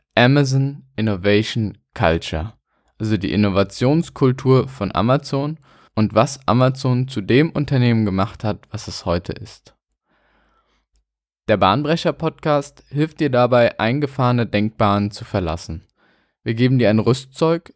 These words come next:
in Form von Techniken, Methoden und Theorien an die Hand, um bahnbrechende Ideen zu entwickeln und diese in Innovationen zu verwandeln. Dabei greifen wir zurück auf unsere Erfahrung als Beratungshaus und teilen dir mit, was sich in der Praxis wirklich bewährt.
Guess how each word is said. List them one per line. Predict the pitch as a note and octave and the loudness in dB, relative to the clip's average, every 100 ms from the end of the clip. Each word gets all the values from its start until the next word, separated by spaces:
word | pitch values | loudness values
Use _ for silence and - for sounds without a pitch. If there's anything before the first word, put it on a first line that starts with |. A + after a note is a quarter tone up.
| - | -10
in | A#2+ | -6
Form | A#2+ A2+ | -2 -2
von | - G2+ | -4 -2
Techniken, | C3+ C3+ - E3+ D#3+ E3 - - | 0 0 -2 -4 -4 -10 -10 -4
Methoden | A#2+ - E3 G#3 G#3 | -2 2 2 2 -2
und | - B2 B2+ | -4 -2 2
Theorien | A#2+ A2+ C3+ E3 - | 2 2 -2 -4 -2
an | A2 | -2
die | G2 | 0
Hand, | G2 F#2+ C#3+ - _ _ _ _ - | 0 -2 -4 -10 _ _ _ _ -2
um | C3+ B2+ | 0 2
bahnbrechende | C#3 G3+ F#3+ E3+ - D#3 | 2 0 0 0 0 -4
Ideen | B2 A2+ A#2+ A#2 | -2 0 0 0
zu | A2+ G#2+ | -2 -4
entwickeln | F#2+ G#2 G2 D3 D#3+ - _ _ | -4 -6 -6 -6 -6 -10 _ _
und | - C3 | -8 -4
diese | E3 G#3 G#3 | -2 0 0
in | A2 A#2 | 0 -2
Innovationen | A2 G#2+ G2+ G2 - G2+ G#2 | -2 -2 -2 -4 -6 -6 -6
zu | - F#2+ | -8 -8
verwandeln. | A2+ G2 F#2 E2 E2+ G2 _ _ _ _ _ - | -6 -4 -4 -6 -10 -14 _ _ _ _ _ -4
Dabei | A2+ B2 | 2 2
greifen | A2+ C3+ D3+ D#3+ | 4 2 2 -2
wir | C3+ | -4
zurück | A#2+ G2+ F3 - | -4 -4 -4 -6
auf | B2+ | -8
unsere | B2 C3 A#2 | -4 -2 0
Erfahrung | A2 - A2+ B2 A#2 | 0 2 0 0 -2
als | G2+ - | -6 -6
Beratungshaus | F#2+ E2+ F#2 - C3+ C3 C3 C3 - _ _ _ - | -6 -2 -4 -4 -8 -6 -6 -6 -10 _ _ _ -10
und | B2+ | -2
teilen | D3 F3+ E3+ | 2 2 2
dir | |
mit, | A#2 C3 - G#2+ | 4 2 2 0
was | A2 | -2
sich | - | -2
in | G#2+ | -4
der | F#2+ | -4
Praxis | F2+ G#2+ G#2 - F2+ E2+ | -4 -4 -6 -8 -10 -4
wirklich | G2+ G#2 G#2+ G#2+ | -2 -2 -6 -8
bewährt. | - F2+ - - - | -10 -8 -8 -10 -16